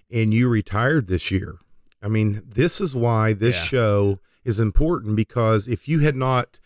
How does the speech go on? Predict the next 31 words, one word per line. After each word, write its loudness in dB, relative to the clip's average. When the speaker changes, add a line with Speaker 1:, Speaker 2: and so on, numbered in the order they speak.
Speaker 1:
uh, 2
prepped 0
yourself, 0
if -2
you 2
had 2
not 0
really 0
taken -2
a, 2
a, 0
a 0
serious 0
look 0
at -8
your 2
needs -2
in 2
retirement 0
and 0
adjusted -2
your 4
portfolio, 0
you -2
would -2
really 0
have 0
a -4
hard -2
time 0
sleeping -2